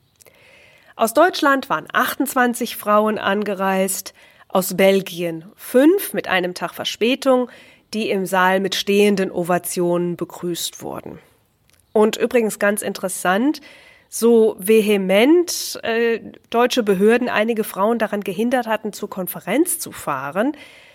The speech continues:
so war es so gewesen, dass die Belgierinnen, zumindest dem Vernehmen nach,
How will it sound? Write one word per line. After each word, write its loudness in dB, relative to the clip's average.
so -2
war 6
es -2
so -2
gewesen, -2
dass -6
die -6
Belgierinnen, 0
zumindest 2
dem 0
Vernehmen -4
nach, -10